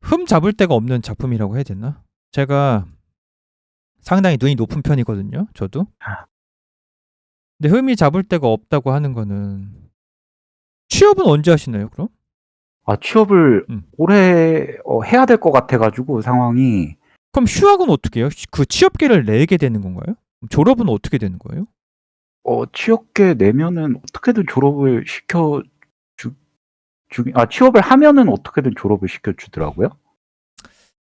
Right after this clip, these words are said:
Speaker 1: 한 학기 남았으니까, 그러니까 취업을 한
Speaker 2: 네네네.
Speaker 1: 다음에 졸업장을
Speaker 2: 네네.
Speaker 1: 받는 걸 목표로 하시면 될 것 같아요.
Speaker 2: 아, 네.
Speaker 1: 어디 가고 싶으세요?
Speaker 2: 어, 제가 워-, 원래 목표가 세 개를 완성해놓고 생각을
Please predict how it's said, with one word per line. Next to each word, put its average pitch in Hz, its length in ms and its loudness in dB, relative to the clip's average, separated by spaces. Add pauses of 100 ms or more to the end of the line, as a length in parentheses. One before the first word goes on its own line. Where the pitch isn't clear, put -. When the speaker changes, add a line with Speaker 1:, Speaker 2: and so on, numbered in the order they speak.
(200)
Speaker 1:
한 247 80 -2
학기 302 160 -4
남았으니까, 123 840 -4 (240)
그러니까 117 120 -18
취업을 370 400 2
한 320 120 0
Speaker 2:
네네네. - 80 -6
Speaker 1:
다음에 147 520 0 (520)
졸업장을 214 500 0
Speaker 2:
네네. 190 80 0
Speaker 1:
받는 165 380 -2
걸 160 120 -2
목표로 110 300 -8
하시면 151 240 -6
될 101 100 -10
것 - 140 -14
같아요. 101 320 -20 (840)
Speaker 2:
아, - 300 -8
네. 143 140 -2
Speaker 1:
어디 294 220 4
가고 165 260 2
싶으세요? 120 460 -10 (1600)
Speaker 2:
어, 98 240 -10
제가 139 520 0
워-, - 580 -10
원래 127 240 2
목표가 131 720 0
세 - 200 -4
개를 160 920 2
완성해놓고 139 1000 0
생각을 160 640 -2